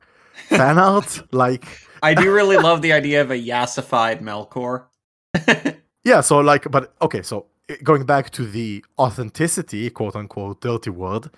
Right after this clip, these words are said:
Speaker 1: um, if, if, when you read the Silmarillion and also Lord of the Rings, you know, m-, both Melkor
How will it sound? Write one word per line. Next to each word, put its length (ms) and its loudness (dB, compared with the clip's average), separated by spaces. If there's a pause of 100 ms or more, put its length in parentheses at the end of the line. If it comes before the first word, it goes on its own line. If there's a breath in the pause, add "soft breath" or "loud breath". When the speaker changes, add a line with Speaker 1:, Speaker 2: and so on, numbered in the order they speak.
(320 soft breath)
Speaker 1:
um, 600 -2 (160)
if, 180 -4 (100)
if, 260 -6
when 180 -4
you 120 -4
read 140 0
the 60 -6
Silmarillion 580 2
and 180 -4
also 260 0
Lord 120 -2
of 80 -6
the 80 -2
Rings, 380 0 (560 soft breath)
you 80 -2
know, 260 -2 (240)
m-, 160 -10
both 380 4
Melkor 880 0